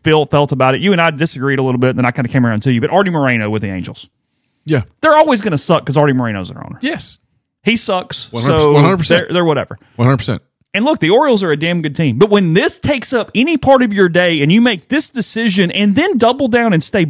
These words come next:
Speaker 1: on it because you didn't bring him back last night. You didn't go, "You know what? I was sensitive. I'd had a day.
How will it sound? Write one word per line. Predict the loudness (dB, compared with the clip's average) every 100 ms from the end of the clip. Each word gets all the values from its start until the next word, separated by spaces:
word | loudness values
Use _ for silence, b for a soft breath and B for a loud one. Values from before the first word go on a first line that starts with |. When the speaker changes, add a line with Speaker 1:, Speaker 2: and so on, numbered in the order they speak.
| 2
Speaker 1:
on | 2 0
it | -6 -16 -2
because | 2 2 2
you | -2
didn't | -2 0
bring | 2 2
him | 2
back | 2 2
last | 2 0 2
night. | 0 2
You | 0 0
didn't | 0
go, | 0 0
"You | -2
know | -4
what? | -2 -4 -6 _ _ _ _ _ _ _
I | -8
was | -8
sensitive. | -2 -2 -2 -4 -6 -8 _ _ _ _ _ _ _ _ _ _ -4
I'd | -4 0
had | -2 -2
a |
day. | 0 0 0 -2